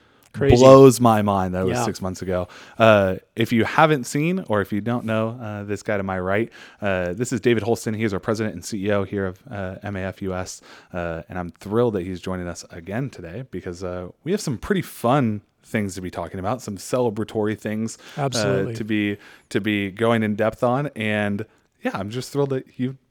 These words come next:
Speaker 2: are back and, and back as guest number six of the podcast. So thanks for joining.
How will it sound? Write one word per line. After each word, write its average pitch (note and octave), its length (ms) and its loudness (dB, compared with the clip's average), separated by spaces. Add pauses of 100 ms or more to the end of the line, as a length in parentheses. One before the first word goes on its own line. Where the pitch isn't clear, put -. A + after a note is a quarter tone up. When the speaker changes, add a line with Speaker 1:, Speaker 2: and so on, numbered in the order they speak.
(120)
Speaker 2:
are B2+ 140 0
back D3+ 320 0
and, D3 240 0
and C#3 580 -2
back C3 260 4
as C3 220 4 (280)
guest C3 280 4
number D#3 180 4
six E3+ 300 0
of G2+ 60 -2
the F#2+ 60 -2
podcast. A2+ 420 -4
So G2 340 -8
thanks B2 140 -10
for C3 60 -10
joining. C3+ 300 -4